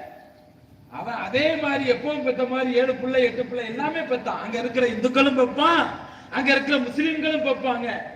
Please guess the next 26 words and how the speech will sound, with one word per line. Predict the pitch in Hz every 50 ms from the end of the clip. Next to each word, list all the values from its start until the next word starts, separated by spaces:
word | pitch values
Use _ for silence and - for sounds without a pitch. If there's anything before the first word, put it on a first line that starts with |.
| - - -
அது | 302 330 320 302
ஒரு | 302 - -
கலாச்சாரம். | 311 339 349 359 349 - 339 302 285 262 214 - - - - - - - - - - - - - - - - - _ - - - - - _ - _ - -
அங்க | 311 320 320 339 320 302 294 277 262 262 - - -
பீகார், | 285 320 302 285 294 285 285 285 269 269 254 247 233 214 233
உத்தரப்பிரதேசம் | 233 - 339 330 320 - 294 285 277 269 - 262 262
எல்லாம் | 285 330 349 320
எட்டு | 302 302 339 294 277
புள்ள | 311 311 311 302 294 294
ஏழு | 302 311 311 -
புள்ள | 311 294 294 285
பெத்துக்கிட்டே | 285 285 285 294 285 277 285 302 294
இருந்தான். | 262 269 269 262 240 - - - - - - - - -
இங்கதான் | - 214 262 269 294 294 277 254
விளம்பரத்தை | 262 285 294 294 294 277 - 285 247 262
பண்ணி, | 262 254 247 254 240
விளம்பரத்தை | 240 247 247 254 262 247 240 233 226 - 226
பண்ணி, | 233 240 269 320 349 359 311 240 - - - - - - - - - - - - - - -
அதான் | - 240 247 220 - - 240
ஆராசா | 262 254 247 - - 240 226 208 208 202 202
சொன்னார். | - - 226 220 208 - - - - - - - - - - - - - -
என்ன | 214 269 - -
தெரியுமா | 269 262 247 254 247 247 240
சொன்னார்? | 240 247 254 269 294 294 262 233 - - - - - - - - - - - - - - - - - - - - - - - 127 151
நாங்க | 170 190 - - 208 202 196 - 87 85 - - - - - - 139 -
இந்த | - 180